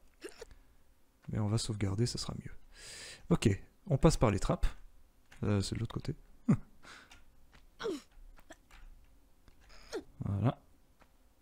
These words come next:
Et on arrive dans une salle qui a pas grand intérêt, si ce n'est nous montrer la trappe pour la suite.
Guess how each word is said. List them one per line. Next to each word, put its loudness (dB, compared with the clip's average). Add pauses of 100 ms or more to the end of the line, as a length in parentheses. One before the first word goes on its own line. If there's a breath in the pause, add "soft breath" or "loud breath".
(420)
Et 4
on 8
arrive 10
dans 6
une 4
salle 8
qui 2
a 8
pas 10
grand 6
intérêt, 6 (300 soft breath)
si 0
ce 4
n'est 10 (220)
nous 2
montrer 8
la 8
trappe 4 (400)
pour 6
la 6
suite. 0